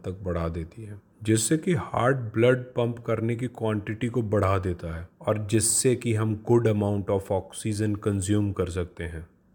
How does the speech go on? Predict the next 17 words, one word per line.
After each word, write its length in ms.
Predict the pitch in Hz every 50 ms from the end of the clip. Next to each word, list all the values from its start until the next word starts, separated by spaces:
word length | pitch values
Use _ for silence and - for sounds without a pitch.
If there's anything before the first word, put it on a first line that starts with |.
| _ -
हमारी 320 | 104 104 107 107 113 127 147
बॉडी 320 | 143 139 143 147 147 151
में 260 | 156 165 160 143 117
एनर्जी 380 | 104 101 104 104 104 104 117 135
लेवल 260 | 143 151 151 151 165
को 140 | 160 - 165
बढ़ाने 420 | 139 127 117 113 117 117 127 135
के 160 | 131 135 147 147
लिए 220 | 147 147 151 151
भी 140 | 147 165 165
एक्सरसाइज 520 | 156 156 - 160 147 156 160 160 156 151 -
बहुत 300 | 151 135 123 151 147 147
ही 80 | 151 151
ज़्यादा 240 | 143 147 143 143
फायदेमंद 500 | 135 - 139 131 123 123 117 120 117 113
होती 260 | 110 104 95 - 95 87
है 160 | 82 82